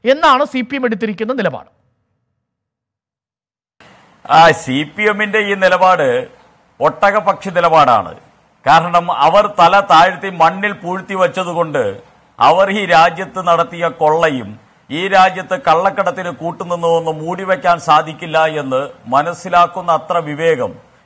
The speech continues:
Speaker 2: ഇനി എന്ന് സി പി എമ്മിന് ഉണ്ടാകും എന്ന് മാത്രമേ നമ്മൾ അന്വേഷിക്കേണ്ടതുള്ളൂ.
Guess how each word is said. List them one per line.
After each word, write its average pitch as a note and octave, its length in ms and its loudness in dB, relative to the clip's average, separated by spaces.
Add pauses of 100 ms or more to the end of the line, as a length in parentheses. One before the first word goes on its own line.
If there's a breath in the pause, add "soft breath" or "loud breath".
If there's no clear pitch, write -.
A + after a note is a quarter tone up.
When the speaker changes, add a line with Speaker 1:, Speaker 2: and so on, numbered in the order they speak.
Speaker 2:
ഇനി C#3+ 180 -8
എന്ന് E3+ 340 -2
സി F#3 200 -10
പി F3 160 -14
എമ്മിന് F3+ 240 -8
ഉണ്ടാകും D#3+ 640 0
എന്ന് D3+ 220 -6
മാത്രമേ D#3 400 0
നമ്മൾ D3+ 240 -2
അന്വേഷിക്കേണ്ടതുള്ളൂ. C3 880 -8